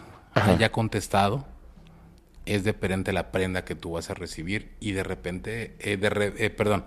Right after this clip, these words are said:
Speaker 2: y también depende de la casa santoral de donde tú vengas.
Speaker 1: Ok, ¿y tú hacia qué santo estás?
Speaker 2: Soy hijo de Siete Rayos, hijo de Changó,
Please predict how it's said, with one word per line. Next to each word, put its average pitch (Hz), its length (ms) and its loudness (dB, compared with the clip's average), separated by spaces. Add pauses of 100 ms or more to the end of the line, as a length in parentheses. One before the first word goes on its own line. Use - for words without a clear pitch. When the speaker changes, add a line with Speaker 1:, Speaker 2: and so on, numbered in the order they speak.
(520)
Speaker 2:
y 113 120 -6
también 113 300 0
depende 113 520 2
de 90 100 -2
la 82 100 -2
casa 90 240 -2
santoral 95 460 0
de 170 60 -2
donde 156 180 -2
tú 165 160 -2
vengas. - 420 -10 (320)
Speaker 1:
Ok, 117 200 6 (180)
¿y 123 280 12
tú 143 340 12
hacia 117 200 8
qué 117 140 6
santo 120 580 8
estás? 104 640 4 (480)
Speaker 2:
Soy 104 240 -2
hijo 98 220 2
de 95 80 4
Siete - 240 2
Rayos, 104 540 4 (300)
hijo 92 280 -4
de 87 80 -2
Changó, 87 440 -2